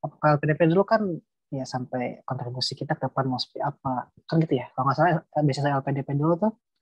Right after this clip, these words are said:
esainya itu kontribusi yang telah, sedang, dan akan. Telah berarti kan sudah lampau pas ya, kita melakukan apa, misalkan gitu. Nah,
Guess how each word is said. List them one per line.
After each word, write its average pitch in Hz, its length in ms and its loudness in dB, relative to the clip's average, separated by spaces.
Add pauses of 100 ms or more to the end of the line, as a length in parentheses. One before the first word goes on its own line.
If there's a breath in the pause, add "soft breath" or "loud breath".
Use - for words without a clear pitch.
(120)
esainya 139 480 2
itu 208 100 -2 (220)
kontribusi 135 640 0
yang 160 140 4
telah, 135 420 0 (880 soft breath)
sedang, 147 640 0 (240)
dan 127 240 -4
akan. - 320 -6 (480)
Telah 180 240 4
berarti 170 240 0
kan 220 160 4
sudah 139 220 2 (340)
lampau 131 560 0
pas 131 160 -4
ya, 110 240 -6
kita - 240 -2
melakukan 131 320 -2
apa, - 320 -4 (560 soft breath)
misalkan 131 400 -6
gitu. - 160 -18 (640)
Nah, 127 480 -4